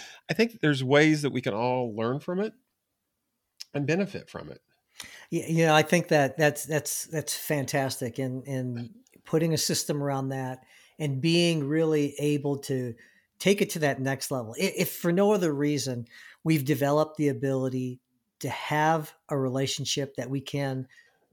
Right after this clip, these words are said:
Speaker 2: that we normalize through, uh, through, like, through the internet, right? Through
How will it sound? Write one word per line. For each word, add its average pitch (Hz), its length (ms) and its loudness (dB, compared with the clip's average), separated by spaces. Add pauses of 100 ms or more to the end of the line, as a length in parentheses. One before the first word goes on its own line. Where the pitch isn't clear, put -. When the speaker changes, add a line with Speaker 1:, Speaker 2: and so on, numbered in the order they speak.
(200)
Speaker 2:
that 143 260 -6
we 151 160 0
normalize 151 800 4
through, 156 640 0 (140)
uh, 147 60 -4 (140)
through, 165 480 2 (160)
like, 151 240 -4
through 160 140 -4
the 151 300 0
internet, 160 420 4
right? 143 220 0
Through 160 400 2